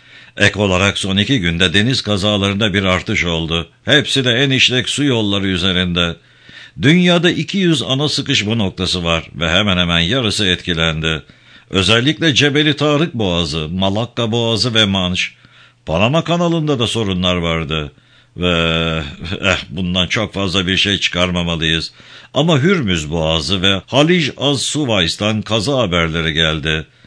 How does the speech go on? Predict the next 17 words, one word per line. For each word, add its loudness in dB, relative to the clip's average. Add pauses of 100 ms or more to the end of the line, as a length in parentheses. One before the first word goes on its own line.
(160)
Ve 2
bu 2
da, 0
eh, 0 (640)
Vanderbilt -2
her 0
zamanki -4
kadar -2
kinayeli -2
veya 0
kibirli -4
görünmüyordu. -4 (300)
Ve -2
Lee 0
nedenini -2
biliyordu. -4 (840)
"Halij 2